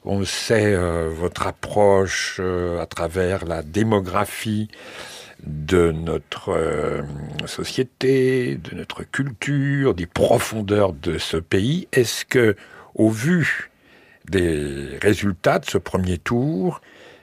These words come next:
vous voyez une coïncidence et des affinités entre votre travail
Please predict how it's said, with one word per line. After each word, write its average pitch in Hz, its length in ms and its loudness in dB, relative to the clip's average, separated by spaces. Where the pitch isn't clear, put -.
vous 101 180 0
voyez 98 300 0
une 120 140 -2
coïncidence 101 880 0
et 98 40 -4
des 90 180 -2
affinités 90 640 -6
entre 98 280 -6
votre 92 380 -4
travail 117 800 4